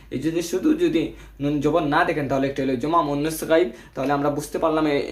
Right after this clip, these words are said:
এটুকু যেতে পা-, আ, পেরেছি যে ফাআলা, ফাআলা, আ, ফাআলা, ফাআলা, ফাআলু, ফাআলাত, ফাআলাতা, ফাআলনা, এইগুলো হচ্ছে কিসের সিগা? এইগুলো হচ্ছে গায়েবের সিগা। এগুলো কিসের সিগা? গায়েবের সিগা। এই গায়েব মানুষ যারা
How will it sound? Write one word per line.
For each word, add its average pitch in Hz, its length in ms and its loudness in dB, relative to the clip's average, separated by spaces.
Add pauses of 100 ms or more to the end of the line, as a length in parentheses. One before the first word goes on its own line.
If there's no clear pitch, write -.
এটুকু 165 380 4
যেতে 156 260 2
পা-, 165 180 0
আ, 156 100 6
পেরেছি 156 400 -2
যে 151 80 -2
ফাআলা, 180 400 0
ফাআলা, 165 500 2
আ, - 120 -2
ফাআলা, 170 380 2
ফাআলা, 165 360 2
ফাআলু, 170 340 -2
ফাআলাত, 180 420 0
ফাআলাতা, 165 460 -2 (280)
ফাআলনা, 156 400 2 (140)
এইগুলো 175 320 0
হচ্ছে 170 260 -4
কিসের 180 380 -6
সিগা? - 320 -2 (320)
এইগুলো 165 360 4
হচ্ছে 175 540 0 (460)
গায়েবের 180 300 4
সিগা। - 340 -8 (400)
এগুলো 170 240 0
কিসের 196 260 -2
সিগা? 208 240 0
গায়েবের 160 460 4
সিগা। 123 220 -2
এই 151 100 4
গায়েব 165 340 2
মানুষ 175 340 -2
যারা 165 280 0